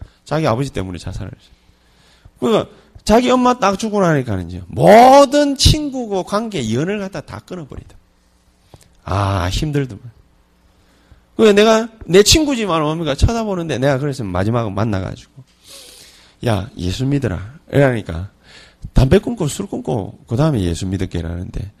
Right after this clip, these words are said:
그 내가 그랬습니다. "야, 담배 끊고 술 끊고 예수 믿지 말고 와서 하나님이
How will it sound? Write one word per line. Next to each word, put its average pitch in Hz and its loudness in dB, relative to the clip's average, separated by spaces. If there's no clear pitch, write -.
그 135 -4
내가 123 2
그랬습니다. 120 -6
"야, 82 -2
담배 160 0
끊고 294 -6
술 190 -4
끊고 247 -2
예수 113 -2
믿지 147 -6
말고 95 0
와서 285 4
하나님이 247 0